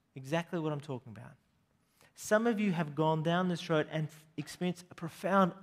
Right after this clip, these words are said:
emptiness, a hollowness, where you've gotten everything that you wanted, and it has just been horrible. Perhaps you're in that pit right now. Perhaps you're in the hole that you have dug.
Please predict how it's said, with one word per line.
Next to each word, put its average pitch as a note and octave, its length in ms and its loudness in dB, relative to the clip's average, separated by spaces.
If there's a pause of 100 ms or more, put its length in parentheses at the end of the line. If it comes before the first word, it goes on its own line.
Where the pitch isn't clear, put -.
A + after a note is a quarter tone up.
(140)
emptiness, E3+ 800 -2
a C#3+ 60 6
hollowness, F3+ 760 0 (260)
where F3+ 140 8
you've F3 360 6
gotten A#3+ 340 8
everything E3 460 4
that C#3 120 2
you C3 100 0
wanted, D3 440 0 (340)
and C#3+ 180 -2
it D#3 240 -4
has C#3 140 -6
just B2 300 -8
been A#2+ 140 -6
horrible. G2 580 -12 (3500)
Perhaps E3+ 400 -2
you're E3 120 0
in D#3 180 -2
that - 200 -2
pit - 220 -4
right C3 180 -4
now. G2+ 240 -10 (1900)
Perhaps D#3 400 -4
you're E3 80 0
in E3 180 0
the D3+ 80 0
hole C#3+ 320 4
that B2+ 160 0
you C3+ 160 -6
have A#2+ 240 -6
dug. G#2 260 -6